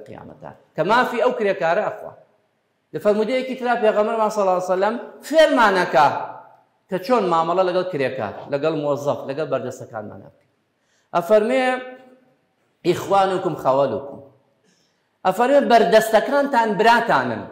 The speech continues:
یعنی مۆزەفەکەی بەردەست براتە، کرێکارەکە ئیش بۆ تۆ کە براتە. خۆ تۆ بەوەی ئەو کرێکارە و تۆ خاوەنی ئیشی تۆ نەبووی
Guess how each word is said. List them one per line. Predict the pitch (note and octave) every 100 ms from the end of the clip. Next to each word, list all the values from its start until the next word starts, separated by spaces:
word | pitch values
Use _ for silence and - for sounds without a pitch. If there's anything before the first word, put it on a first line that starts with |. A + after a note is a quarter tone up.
| - - _ _ -
یعنی | A3+ C#4+ D4
مۆزەفەکەی | C#4 A#3 A#3 - C#4 B3
بەردەست | B3+ C4+ C4+
براتە، | A3 A#3 A3 - -
کرێکارەکە | G#3+ G#3 G#3 G#3+ G#3+
ئیش | B3+
بۆ | A3 A#3+
تۆ | A3
کە | G#3+
براتە. | A3 A#3 G#3 A2+ - - - _ _ _ _ -
خۆ | B3+
تۆ | C4+ C#4+
بەوەی | C#4+ B3+ B3+
ئەو | B3+ B3
کرێکارە | B3+ A#3 A#3+ A#3+ A#3+
و | A#3+
تۆ | B3+
خاوەنی | B3+ A#3 A#3+ A#3+
ئیشی | A#3+ A3 C#4 C#4+
تۆ | D4
نەبووی | E4+ E4+